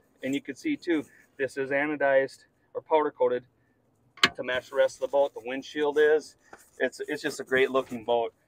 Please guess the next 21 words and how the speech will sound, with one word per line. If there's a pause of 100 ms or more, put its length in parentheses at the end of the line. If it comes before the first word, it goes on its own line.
(260)
Now,
it
takes
a
little
bit
more
work
to
build
one
of
these, (240)
but (260)
it
pays
off
in
the
end
with